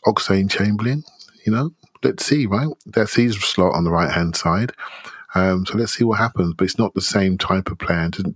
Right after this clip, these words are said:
the same type of covering, a little bit more forward momentum. That's a great shout, maybe, Elliot, to have Ainsley as, Ainsley a Partey to start, Lokonga to finish. I think that,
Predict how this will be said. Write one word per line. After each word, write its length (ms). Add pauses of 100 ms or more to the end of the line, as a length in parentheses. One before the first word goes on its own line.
the 100
same 300
type 320
of 100
covering, 440
a 80 (440)
little 160
bit 60
more 180
forward 380
momentum. 580 (800)
That's 140
a 40
great 260
shout, 380 (120)
maybe, 400
Elliot, 380
to 100
have 360
Ainsley 440
as, 420 (140)
Ainsley 400
a 80
Partey 440
to 100
start, 480 (560)
Lokonga 480
to 100
finish. 640 (240)
I 160
think 520 (440)
that, 180